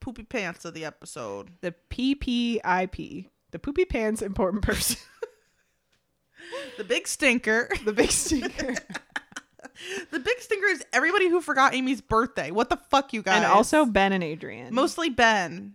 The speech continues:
Speaker 2: Mostly Ben, but a
Speaker 1: I mean,
Speaker 2: little Adrian.
Speaker 1: Adrian. No, Adrian sucks, but Ben always sucks.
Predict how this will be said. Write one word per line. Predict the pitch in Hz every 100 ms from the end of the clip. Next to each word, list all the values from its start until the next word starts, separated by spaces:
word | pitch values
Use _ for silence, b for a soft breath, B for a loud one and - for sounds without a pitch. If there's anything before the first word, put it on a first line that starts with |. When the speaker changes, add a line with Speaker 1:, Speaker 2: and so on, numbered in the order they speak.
| _
Speaker 2:
Mostly | 180 196 190 294
Ben, | 226 202
but | 190 185
a |
Speaker 1:
I | 247
mean, | 285
Speaker 2:
little | 202
Adrian. | 220 285 370
Speaker 1:
Adrian. | 427 415 -
No, | 302
Adrian | 330 415 403
sucks, | - 214 175 -
but | - 226
Ben | 220 240
always | - 190 170 170
sucks. | - 113 78 -